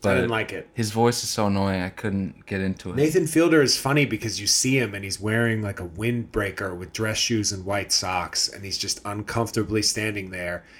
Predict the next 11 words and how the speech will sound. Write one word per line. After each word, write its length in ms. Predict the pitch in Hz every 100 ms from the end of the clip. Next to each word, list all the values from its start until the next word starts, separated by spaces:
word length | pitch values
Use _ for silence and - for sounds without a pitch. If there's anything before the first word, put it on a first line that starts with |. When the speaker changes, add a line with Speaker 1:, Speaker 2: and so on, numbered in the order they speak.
| -
Speaker 1:
and 140 | 113
the 60 | 90
looks 360 | 82 120 - 123
on 120 | 117
his, 220 | 101 -
I'm, 160 | 110 139
I'm 160 | 151 202
a 60 |
visual 800 | 165 131 131 131 123 113 107 101 - _ _
comedy 380 | - 113 110 110
person. 560 | 101 98 104 - 139